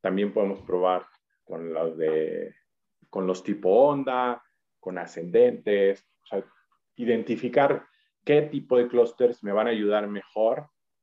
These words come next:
en, en ciertos, eh, en ciertas condiciones y también en ciertos atletas, porque, eh, a lo mejor en el periodo preparatorio te llega un LeBron James que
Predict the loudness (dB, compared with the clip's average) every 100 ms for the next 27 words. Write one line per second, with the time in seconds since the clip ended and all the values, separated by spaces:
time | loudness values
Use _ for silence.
0 | _ -8 -6 -4 -6 -14 _ _ _ -20
1 | -16 -14 -14 -14 -18 -20 _ _ _ _
2 | _ _ -18 -14 -12 -14 _ -12 2 2
3 | 4 2 2 0 -16 _ _ _ _ -20
4 | -10 -6 -4 -6 -10 _ _ -8 -6 2
5 | 2 2 0 0 -2 0 0 0 -2 -6
6 | -6 -4 -2 0 0 0 0 0 2 -2
7 | -4 -2 -2 -2 -10 _ _ -6 -6 _
8 | _ _ _ _ _ -16 -12 -10 -10 -8
9 | -6 -6 -2 4 4 4 2 -2 -6 _
10 | -2 2 2 2 0 -2 -2 -2 -2 -2
11 | -4 -6 -6 -2 -2 -4 -10 _ _ _
12 | _ -14 -12 -10 -12 -12 -12 -12 -12 -2
13 | 0 4 4 4 4 4 2 -2 -6 -2
14 | -2 -2 -6